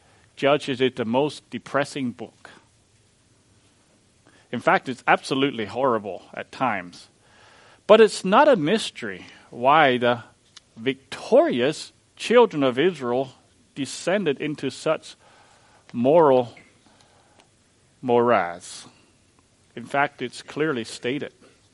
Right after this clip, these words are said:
So let's read here in Judges chapter two, starting at verse seven.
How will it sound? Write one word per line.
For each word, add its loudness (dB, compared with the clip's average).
So -2
let's 0
read -6
here -2
in -2
Judges -4
chapter -6
two, -4
starting -6
at -6
verse -10
seven. -8